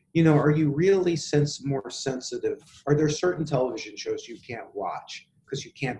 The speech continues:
bear it? Um, so that's another mood center, dopamine, norepinephrine. Endorphin is the third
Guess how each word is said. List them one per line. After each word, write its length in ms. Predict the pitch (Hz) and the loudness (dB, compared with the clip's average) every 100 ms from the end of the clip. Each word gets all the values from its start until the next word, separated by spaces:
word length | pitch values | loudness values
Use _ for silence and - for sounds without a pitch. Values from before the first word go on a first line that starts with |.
| _ | _
bear 340 | 104 90 - _ | -10 -10 -14 _
it? 760 | _ _ _ _ _ _ _ 127 | _ _ _ _ _ _ _ -4
Um, 380 | 131 120 113 - _ _ _ | -2 -2 -6 -14 _ _ _
so 140 | - | 2
that's 320 | 151 165 165 156 | 6 6 6 4
another 380 | 139 143 135 123 | 4 4 4 0
mood 320 | 117 123 - | 0 -4 -6
center, 540 | - 95 - 120 135 120 | -12 -16 -8 -8 -4 -4
dopamine, 640 | 113 113 113 110 110 107 - _ _ | -2 -4 -6 -8 -6 -10 -16 _ _
norepinephrine. 880 | 131 120 113 110 123 139 104 95 - _ _ _ _ _ - | -6 -6 -6 -6 -6 -4 -8 -12 -16 _ _ _ _ _ 4
Endorphin 800 | 143 147 156 156 147 135 147 147 123 | 8 10 8 6 2 2 0 -4 -6
is 400 | 120 110 - _ - | -8 -8 -14 _ -20
the 80 | |
third 720 | - 127 104 - 87 120 147 | -6 -4 -4 -8 -10 -10 -10